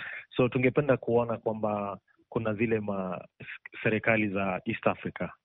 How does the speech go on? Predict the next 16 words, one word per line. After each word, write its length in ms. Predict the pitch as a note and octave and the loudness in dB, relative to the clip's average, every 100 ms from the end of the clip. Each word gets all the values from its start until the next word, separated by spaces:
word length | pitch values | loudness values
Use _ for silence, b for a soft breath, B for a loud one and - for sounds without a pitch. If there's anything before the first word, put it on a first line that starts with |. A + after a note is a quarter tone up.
| _ B B B - | _ B B B -2
wanajaribu 840 | G#2 G#2+ G#2 G#2+ A2 A#2 A2+ A2+ | 2 2 2 2 4 4 4 2
ku-, 440 | - G#2+ G#2 G2 - | 0 -2 0 -2 -6
kushikana 600 | - - - A#2 G#2+ F#2+ G2 _ _ B B - | -4 -2 2 2 2 -2 -6 _ _ B B -6
na 80 | G2 | -4
kujaribu 520 | G#2 G#2 G#2+ A2 G#2+ | 0 0 2 2 0
kuweza, 640 | - G#2+ G2 G2+ G2 F2+ - B B - | 0 -2 0 0 0 -4 -8 B B -6
kujaribu 480 | G#2+ G#2+ A2 A2 | -2 0 0 0
kucontain 640 | G#2 - - G#2+ B2 G#2+ F#2 | -2 -4 -4 0 2 2 0
hii 140 | - | 0
ugonjwa, 440 | G#2 F#2+ G#2 F#2+ E2+ | 0 2 0 0 -4
kwa 120 | F2+ | 0
sababu 240 | A2 A2 | 0 0
tunapata 420 | - G#2 A2+ A2+ | -2 0 2 2
kusikia 360 | G2+ F#2+ - A2+ | 0 -2 0 2
kwamba 260 | A#2 A2+ G#2+ | 2 2 4
leo 360 | B2 C#3+ C3+ | 4 4 0